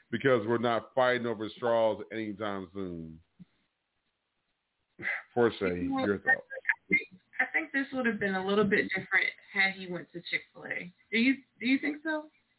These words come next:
Speaker 1: First, um, yeah, let me give him the cricket first. So yes,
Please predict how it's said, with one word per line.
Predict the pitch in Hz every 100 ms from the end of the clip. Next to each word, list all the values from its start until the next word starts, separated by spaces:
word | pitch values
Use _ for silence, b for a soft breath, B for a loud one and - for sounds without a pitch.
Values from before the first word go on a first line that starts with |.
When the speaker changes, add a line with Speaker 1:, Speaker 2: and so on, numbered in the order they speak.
| _ _ _ _ _ _ _ _ _ _ _ _ B B B _ -
Speaker 1:
First, | 147 143 101
um, | 92 113 104
yeah, | 107 101 - -
let | 123
me | 139
give | 135
him | 143
the | 139
cricket | 143 113 90
first. | 98 98 -
So |
yes, | 101 95